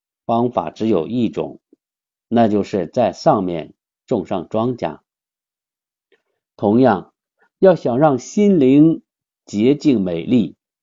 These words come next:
唯一的方法就是用美德占据它。言教不如身教，一次深刻的远，深刻的与身教远胜数百次的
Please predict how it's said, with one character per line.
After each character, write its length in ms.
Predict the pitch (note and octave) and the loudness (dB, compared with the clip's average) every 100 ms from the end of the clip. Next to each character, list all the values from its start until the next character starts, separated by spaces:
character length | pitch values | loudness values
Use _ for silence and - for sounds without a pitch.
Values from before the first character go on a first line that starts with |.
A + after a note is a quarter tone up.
| _ _ | _ _
唯 240 | - E2+ F#2 | -8 -4 0
一 160 | C#3 | 2
的 100 | C#3 | 2
方 320 | G2 B2 B2+ B2 | 0 0 0 0
法 300 | D#2+ D#2 _ _ _ _ - | -6 -6 _ _ _ _ -2
就 180 | C#3 | 0
是 140 | G#2+ A2 | 0 -2
用 200 | A#2 F#2 | -2 -2
美 300 | E2+ E2 D2+ | -4 -6 -6
德 460 | D#2+ E2+ A#2+ G3+ _ _ _ _ - | -2 0 0 -4 _ _ _ _ -4
占 240 | B2+ D#2+ | -4 -4
据 200 | - F2 | -6 -6
它。 260 | - D#2 D2+ _ _ _ _ _ _ _ _ _ _ _ _ _ _ _ _ _ _ _ _ - - _ _ _ | -6 -16 -16 _ _ _ _ _ _ _ _ _ _ _ _ _ _ _ _ _ _ _ _ -20 -20 _ _ _
言 380 | - B2 C#3 F3 | -2 2 4 4
教 360 | E3+ E3 C3 A#2+ | 4 4 4 -2
不 160 | - | -2
如 180 | D3+ D3+ | 0 0
身 340 | D3+ F#3 F3+ F3 | 0 -2 -2 0
教， 340 | D3 F2+ - _ _ _ _ _ | 0 0 -6 _ _ _ _ _
一 180 | - F#3+ | -2 -2
次 340 | F#3 E3 D3 | 0 0 0
深 420 | C3+ G#3 A3 A3 G#3 | 2 2 2 2 -2
刻 180 | F#3+ | 0
的 120 | B2 G#2 | 0 0
远， 420 | G2+ G#2+ F#2+ - | -2 -2 -2 -6
深 480 | - - F#3 F#3+ - _ _ _ | -18 2 4 4 0 _ _ _
刻 160 | - C3 | 0 0
的 120 | G#2 | 0
与 120 | G#2 | -4
身 320 | G#2+ E3+ E3+ | 0 2 2
教 400 | E3 C#3+ F2+ - _ _ _ _ | 4 2 2 -6 _ _ _ _
远 280 | G#2+ G#2 F#2 | -2 -2 -2
胜 360 | D#3+ B2 G2 - | -2 -2 -2 -8
数 320 | - F#3 A#2 | -4 0 0
百 240 | G2+ E2 | -2 -6
次 200 | D#2 C#3+ | -6 -6
的 200 | G#2 F2+ | -6 -8